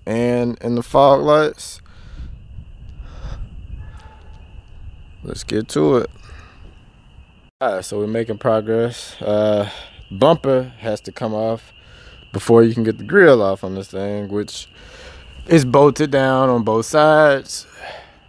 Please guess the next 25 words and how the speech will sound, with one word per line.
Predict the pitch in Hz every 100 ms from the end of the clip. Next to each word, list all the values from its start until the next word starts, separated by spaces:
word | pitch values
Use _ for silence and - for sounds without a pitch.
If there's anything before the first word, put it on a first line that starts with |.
| _ - _ _ - - -
Right | - 101
there. | 139 131 131 131 123 - - - - _ - _ - - - - -
And | 98 98 95 92 92 104 - -
right | 92 92
there. | 147 135 98 95 - - - - - _ _ - _ _ _ - - - -
These | - 127
new | 131 123
cars | 135 123 107
really | 110 110 101
just | 101
don't | 95 104
make | 104 107
it | 101
easy | 101 90 90
for | 92 87
you. | 87 92 - - - -
But, | 90 87 85 - - - - -
you | 110
know, | 87 82 90 - -
whatever. | 104 82 82 82 95 - - - - - - - - - - -
It | - 131
is | 160 170 175 170 165 147 -
what | - 120 131 156
it | 160 147
is. | 123 120 120 120 120 120 - - -